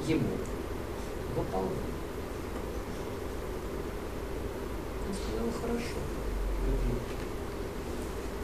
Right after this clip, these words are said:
Ей было трудно.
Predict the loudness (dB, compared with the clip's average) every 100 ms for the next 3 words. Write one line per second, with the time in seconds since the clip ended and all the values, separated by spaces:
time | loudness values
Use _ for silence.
0 | -2 -2 -2 0 0 -2 -2 -2 -2 -2
1 | -2 -2 -2 -2 -2 -2 -2 -2 2 4
2 | 4 4 4 4 4 6